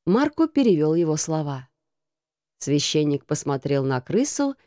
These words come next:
и кивнул головой. «Да,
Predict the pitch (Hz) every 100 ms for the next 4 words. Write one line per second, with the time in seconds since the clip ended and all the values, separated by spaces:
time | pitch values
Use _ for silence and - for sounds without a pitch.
0 | _ _ _ 320 349 - 214 151 151 165
1 | 160 160 156 135 131 131 _ _ _ _
2 | _ _ _ - 113 131 135 147 156